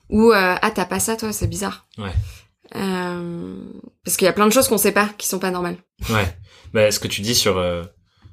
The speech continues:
Speaker 2: le, le, le, le traitement par les médicaments, euh, qui est ce qu'on reçoit classiquement,
Speaker 1: Mm.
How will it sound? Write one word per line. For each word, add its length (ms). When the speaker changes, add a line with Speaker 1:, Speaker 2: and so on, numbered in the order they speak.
Speaker 2:
le, 400
le, 260
le, 560
le 140
traitement 460
par 180
les 100
médicaments, 720
euh, 160
qui 140
est 20
ce 100
qu'on 160
reçoit 280
classiquement, 580
Speaker 1:
Mm. 200